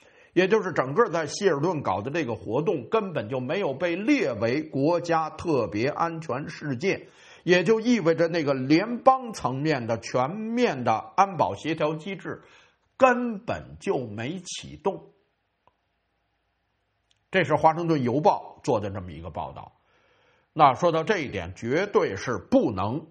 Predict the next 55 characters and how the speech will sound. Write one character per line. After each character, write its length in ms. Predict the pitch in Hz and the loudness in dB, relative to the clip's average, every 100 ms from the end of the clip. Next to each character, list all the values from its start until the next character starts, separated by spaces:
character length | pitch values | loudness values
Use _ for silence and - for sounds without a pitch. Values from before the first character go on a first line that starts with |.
| - | -4
被 100 | 98 | -4
原 100 | - - 64 | -4 -14 -16
谅 140 | 156 - | -18 -20
的， 80 | _ _ _ _ _ _ _ _ | _ _ _ _ _ _ _ _
因 100 | 180 | -2
为 100 | 202 | 2
下 260 | - 151 | 4 2
边 220 | 110 104 95 | 0 -6 2
都 180 | - 107 | 4 4
是 120 | 101 | 0
没 160 | 139 139 | -2 0
有 120 | 123 | -2
经 180 | 113 156 | -2 -2
过 120 | 135 | -2
审 240 | - 95 80 | -2 -8 -8
查 160 | 82 | -4
的 100 | 135 | -2
老 180 | 113 143 | 0 0
百 140 | 98 73 | -2 -8
姓， 280 | - 147 - - _ _ | -6 -6 -8 -20 _ _
那 120 | 180 180 | -2 4
些 180 | 202 196 | 4 4
记 260 | 233 175 | 0 -2
者， 240 | 107 101 117 | -2 -2 -2
三 200 | 190 180 | -4 -2
百 140 | 127 | 0
多 180 | 117 180 | 0 -2
记 240 | 170 147 | -2 -4
者， 340 | 104 82 80 - _ _ _ 233 | -4 -6 -6 -10 _ _ _ 4
那 140 | 247 | 4
都 140 | 208 | 4
是 260 | 165 165 127 - | 0 -4 -4 -8
普 160 | 147 110 | -10 -6
通 240 | 202 269 | -4 -2
人 240 | 160 85 | -2 -4
啊。 160 | 78 85 _ _ _ _ _ _ _ _ - | -12 -14 _ _ _ _ _ _ _ _ 0
那 120 | 185 | 2
而 280 | - 175 185 | 4 2 2
且 220 | 151 120 | -2 0
呢， 260 | 135 143 139 | 0 0 0
这 120 | 151 | -2
里 100 | 135 | 2
边 160 | 151 | 0
讲 280 | 151 110 123 | 0 -2 0
有 140 | 147 165 | -2 0
百 200 | 123 110 | -2 -2
分 140 | 151 | -6
之 100 | 151 | -6
九 280 | 143 92 90 | -6 -8 -10
十 220 | - 127 | -8 -2
的 80 | 160 | -2
美 160 | 113 92 | -2 -6
国 180 | 113 | -6
记 240 | 120 143 104 | -4 -4 -6
者 320 | 82 69 | -8 -10